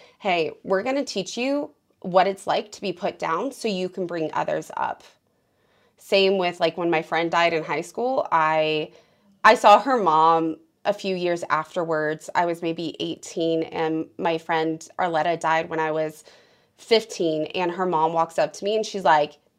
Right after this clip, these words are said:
"You better do great things, Jen, because Arletta would have made you <laughs> do them, and now you have to do it for her." And after that, it was, um,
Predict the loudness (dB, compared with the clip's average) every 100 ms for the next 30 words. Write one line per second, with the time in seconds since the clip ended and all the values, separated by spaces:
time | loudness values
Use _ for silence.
0 | _ _ _ _ _ _ -6 0 2 2
1 | 0 -2 0 -4 -4 -2 -2 -2 -4 -6
2 | -4 -8 -14 _ _ _ _ -8 -4 0
3 | 2 4 4 4 4 4 2 -6 _ _
4 | _ _ _ 0 6 6 6 2 -2 0
5 | 0 4 4 6 6 4 2 2 4 4
6 | 2 2 0 -2 -8 -6 -6 -8 -8 -8
7 | -12 _ _ _ _ _ _ _ 0 2
8 | 4 2 0 2 2 4 2 4 4 2
9 | 2 0 2 2 4 4 2 -2 -8 -20
10 | _ _ _ _ _ 2 4 4 4 2
11 | -2 -8 -12